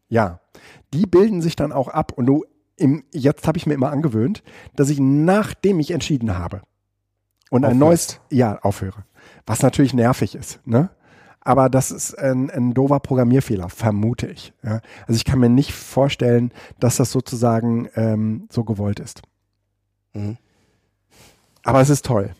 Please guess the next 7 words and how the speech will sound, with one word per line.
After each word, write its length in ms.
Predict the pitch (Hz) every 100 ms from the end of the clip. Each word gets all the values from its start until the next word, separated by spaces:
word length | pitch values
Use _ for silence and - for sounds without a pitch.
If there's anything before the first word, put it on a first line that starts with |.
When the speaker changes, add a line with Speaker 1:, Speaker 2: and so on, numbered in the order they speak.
| _ _ _ _ _ _ _ -
Speaker 1:
So, 300 | 101 110 101 _ _ _ -
ähm, 500 | 123 127 131 127 127 - _ _ _ _
gefährliche 520 | 110 - 104 101 -
Menschen. 420 | 101 95 92 - 117 _ _ _ _ _ _ _ _ _ _ _ - - - - _ _ _ _ _ _ _ _ _ _ _ _ _ _ _ _ _ _ _ _ _ 285 -
So, 280 | 104 110 104
dann, 440 | 95 117 196 220 -
äh, 280 | 139 135